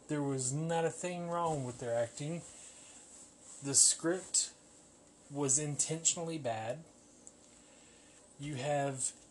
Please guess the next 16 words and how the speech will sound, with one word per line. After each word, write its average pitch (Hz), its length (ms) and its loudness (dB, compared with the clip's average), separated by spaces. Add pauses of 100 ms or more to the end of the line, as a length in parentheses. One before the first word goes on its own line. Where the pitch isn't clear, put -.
(160)
a 127 240 -6
pastor 185 800 4 (240)
that 139 180 -6
turns 156 400 2
into 147 480 0
a 127 120 -2
velociraptor. 127 1120 6 (840)
You 131 140 -4
have 127 380 -2 (140)
ninjas. 143 880 4 (520)
I 151 160 2
mean, 147 320 -2
this 180 220 8
is 170 160 0
just - 560 0 (1200)
the 147 180 -2